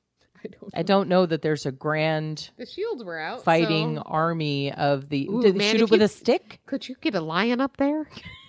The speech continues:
Speaker 2: With what? You gonna catapult
Speaker 1: No,
Speaker 2: it?
Speaker 1: no, I, I
Speaker 2: You're gonna
Speaker 1: assume
Speaker 2: use a trebuchet, a catapult? You're gonna just
Speaker 1: the, the,
Speaker 2: launch a
Speaker 1: the
Speaker 2: lion
Speaker 1: impression
Speaker 2: up
Speaker 1: I
Speaker 2: there?
Speaker 1: got was that they could see it and they knew it was the end of the world, and it was the major cities that took 'em down.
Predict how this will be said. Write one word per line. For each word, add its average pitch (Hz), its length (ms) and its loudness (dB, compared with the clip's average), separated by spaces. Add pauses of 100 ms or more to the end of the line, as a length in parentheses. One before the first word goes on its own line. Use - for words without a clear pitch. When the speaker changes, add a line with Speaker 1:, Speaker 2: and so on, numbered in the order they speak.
(320)
Speaker 2:
With 269 200 -6 (120)
what? 311 180 0
You 277 80 -2
gonna 226 160 -2
catapult 285 640 -4
Speaker 1:
No, 190 160 0
Speaker 2:
it? 180 60 -2
Speaker 1:
no, 180 120 -4
I, 285 260 -2
I 294 100 0
Speaker 2:
You're 359 100 2
gonna 285 140 4
Speaker 1:
assume 247 100 2
Speaker 2:
use 254 180 2
a 247 80 2
trebuchet, 254 800 0
a 220 40 -6
catapult? 233 640 -2
You're 226 100 -8
gonna 220 180 -6
just 196 280 -10
Speaker 1:
the, 254 180 0
the, 190 40 -2
Speaker 2:
launch 190 480 4
a - 60 -6
Speaker 1:
the 208 80 2
Speaker 2:
lion 202 340 6
Speaker 1:
impression 262 180 4
Speaker 2:
up 247 140 2
Speaker 1:
I 220 160 4
Speaker 2:
there? 190 80 2
Speaker 1:
got 170 420 2
was 175 280 0
that 170 420 2
they 185 220 -2
could 180 180 -6
see 214 320 -6
it 170 160 0
and 165 160 -4
they 156 140 -4
knew 156 280 -4
it 156 120 -6
was 151 180 -6
the 156 180 -6
end 143 220 -4
of 139 60 -12
the 147 100 -8
world, 147 240 -6
and 151 140 -8
it 151 140 -12
was 151 160 -16
the 165 100 -12
major 156 340 -10
cities 151 460 -4
that - 180 -10
took - 220 -6
'em 147 100 -8
down. 147 320 -2